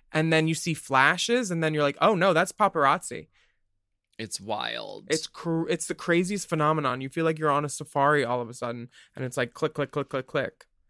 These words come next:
Speaker 2: And the footage, always the footage of her, and,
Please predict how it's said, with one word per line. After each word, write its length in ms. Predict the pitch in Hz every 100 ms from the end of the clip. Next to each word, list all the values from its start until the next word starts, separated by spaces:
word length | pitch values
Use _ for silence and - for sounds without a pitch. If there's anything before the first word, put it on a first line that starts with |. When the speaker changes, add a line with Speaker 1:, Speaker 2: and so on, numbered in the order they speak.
| _ _ _ - _ - - -
Speaker 2:
And 220 | 131 131
the 140 | 120 107
footage, 480 | - 131 139 151 -
always 460 | 127 139 165 147 123
the 140 | 110
footage 560 | - 107 98 92 92 101
of 240 | 95 -
her, 340 | - 92 90 90
and, 320 | 87 87